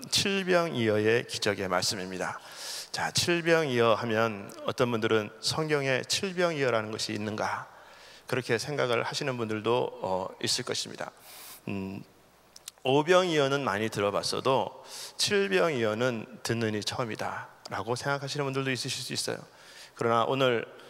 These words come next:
어, 말씀을 통해서 칠병이어의 기적을 통해서 우리 하나님께서 어떤 일을 하셨는지 저와 여러분이 귀한 은혜의 시간이 되시기를 예수 이름으로 축원합니다. 자, 우리 오병이어의 기적도 사실 굉장히 엄청난 것입니다.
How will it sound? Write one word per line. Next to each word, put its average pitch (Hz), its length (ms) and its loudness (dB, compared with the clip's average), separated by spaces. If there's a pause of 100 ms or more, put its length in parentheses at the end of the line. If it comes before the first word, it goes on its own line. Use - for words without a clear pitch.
(340)
어, 101 220 0
말씀을 117 520 2
통해서 117 460 2
칠병이어의 170 1080 4
기적을 107 340 0
통해서 107 260 0
우리 107 120 2
하나님께서 143 500 2
어떤 151 260 4
일을 143 220 2
하셨는지 117 640 -2 (400)
저와 110 200 6
여러분이 104 520 0
귀한 113 240 2
은혜의 113 260 4
시간이 110 320 2
되시기를 107 640 4
예수 110 240 0
이름으로 104 400 6
축원합니다. 117 720 0 (500)
자, 117 120 2
우리 151 120 4
오병이어의 202 680 6
기적도 139 560 2
사실 131 320 0
굉장히 135 420 2
엄청난 151 580 0
것입니다. 117 500 0